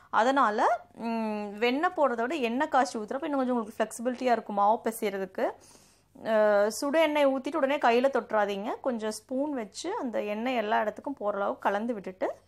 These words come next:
அப்புறமா கையில வந்து மாவு பிசைஞ்சிடலாம். தண்ணி கொஞ்சம் கொஞ்சமா ஊத்தி, நிறைய தண்ணி குடிக்கும். ஏன்னா வர மாவு இல்லைங்களா, அதனால ரொம்ப தண்ணி குடிக்கும். ஆனாலும் கொஞ்சம் கொஞ்சமா தண்ணி ஊத்தி பிசைங்க. மாவு பிசையறது கொஞ்சம் வந்து கஷ்டமா இருக்கும்.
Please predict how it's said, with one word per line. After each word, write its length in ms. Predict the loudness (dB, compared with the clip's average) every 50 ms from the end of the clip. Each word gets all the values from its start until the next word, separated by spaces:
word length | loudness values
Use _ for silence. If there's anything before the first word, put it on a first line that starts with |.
| _ _ _ _ _ _ _
அப்புறமா 460 | -6 -4 0 0 0 2 2 0 0
கையில 320 | 2 2 4 4 4 2 2
வந்து 200 | 0 0 -2 0
மாவு 260 | 2 4 4 4 4 0
பிசைஞ்சிடலாம். 580 | -4 -8 -8 -8 -10 -8 -8 -6 -6 -6 -8 -8 _ -20 -20 _ _ _ _ _ _ _ _ _ _ _ _ _ _ _ _ _ _ _ _ _ _ _ _ _ _ _ _ _ _ _ _ _ _ _ _ _ _ _ _
தண்ணி 320 | 0 0 0 0 -2 -2
கொஞ்சம் 300 | -2 -2 -2 -2 -2 -4
கொஞ்சமா 260 | -6 -6 -6 -2 -2 0
ஊத்தி, 220 | 0 0 -2 -2
நிறைய 460 | 0 0 0 0 0 -2 -2 -2 0
தண்ணி 280 | 0 0 0 0 -2 -4
குடிக்கும். 380 | -4 -6 -8 -4 -4 -2 -2
ஏன்னா 580 | -2 -2 0 2 4 4 4 4 2 0 -4 -8 -10 -14 -20 _ -14
வர 300 | -4 0 2 2 4 4
மாவு 280 | 4 6 4 4 4 2
இல்லைங்களா, 260 | -2 -4 -6 -4 -2
அதனால 240 | 0 0 0 0 0
ரொம்ப 280 | -2 -2 -2 -4 -2
தண்ணி 260 | 0 0 0 0 -2 -4
குடிக்கும். 440 | -6 -8 -10 -4 -2 -2 -2 -2 -4 -10 -20 _ _ _ _ _ _ _ _
ஆனாலும் 340 | 0 2 4 4 4 4 4
கொஞ்சம் 320 | 4 4 6 4 4 4
கொஞ்சமா 340 | 2 2 4 4 4 4 4
தண்ணி 300 | 4 4 4 4 2 2
ஊத்தி 180 | 0 0 -4
பிசைங்க. 500 | -2 -2 -2 0 0 -2 -2 -2 -2 0
மாவு 320 | 4 6 6 6 6 4 2 0
பிசையறது 400 | -2 0 2 2 2 2 0 -4
கொஞ்சம் 280 | -6 -6 -6 -4 -4
வந்து 240 | -4 -4 -4 -4 -4
கஷ்டமா 420 | -4 -4 -6 -4 -4 0 2 4
இருக்கும். 320 | 2 2 2 0 0 0